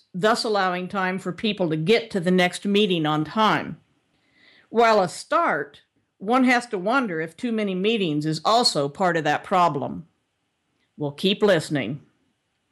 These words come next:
Insist all meetings have minutes issued within one business day, clearly summarizing updates, decisions, and action item assignments.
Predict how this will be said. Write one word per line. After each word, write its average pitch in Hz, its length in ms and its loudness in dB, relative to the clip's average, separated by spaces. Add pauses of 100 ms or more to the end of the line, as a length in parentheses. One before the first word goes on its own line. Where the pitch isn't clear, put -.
(220)
Insist 269 600 0 (100)
all 262 280 4
meetings 233 600 -6
have 190 240 -6
minutes 262 500 2
issued 185 480 2
within 180 480 0
one 214 420 4
business 202 440 4
day, 143 540 -2 (460)
clearly 254 500 4
summarizing 208 800 0
updates, 240 800 -2 (180)
decisions, 220 840 -2 (140)
and 175 180 -6
action 208 380 -4
item 185 340 -4
assignments. 170 760 -8